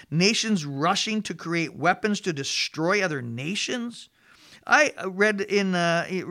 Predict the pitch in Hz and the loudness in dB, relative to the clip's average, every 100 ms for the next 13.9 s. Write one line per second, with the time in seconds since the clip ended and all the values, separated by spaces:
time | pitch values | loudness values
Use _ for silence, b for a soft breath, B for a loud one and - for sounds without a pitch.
0 | 180 - 160 - - 165 185 175 170 - | -6 -6 -10 -8 -6 -4 -4 -4 -6 -4
1 | 185 185 156 175 185 - 180 185 202 175 | -4 -4 -6 -6 -6 -8 -4 -4 -2 -4
2 | 151 185 - B B 196 214 208 185 - | -4 -4 -6 B B 0 0 0 -8 -4
3 | 370 453 233 156 233 240 233 180 185 196 | -4 -2 -2 4 4 4 0 2 2 2
4 | 156 147 170 165 175 220 240 233 214 196 | 0 -2 -2 0 2 2 0 0 2 2
5 | 170 - - 196 175 - 143 143 B B | 0 -4 -2 -2 -2 -4 -6 -6 B B
6 | - 165 - 226 214 - 254 - - 170 | -8 -6 0 4 4 2 -4 -4 -2 0
7 | 165 - 151 151 147 - 156 147 131 110 | 0 -2 -6 -4 -2 -2 -4 -4 -4 -8
8 | _ _ _ _ - - 151 151 139 131 | _ _ _ _ -20 -12 -8 -6 -6 -10
9 | _ b b 160 185 185 - 190 190 - | _ b b -2 2 2 2 -2 0 -2
10 | 302 466 226 170 175 - B B - 494 | 0 0 2 4 2 -4 B B -2 0
11 | 403 302 381 277 277 294 269 240 262 262 | 2 2 2 0 -2 -2 -2 2 4 4
12 | 262 302 240 147 - _ _ _ _ _ | 2 -2 -2 -6 -10 _ _ _ _ _
13 | - 190 - - 170 - 185 156 | -4 -4 -4 -12 -14 -6 -6 -6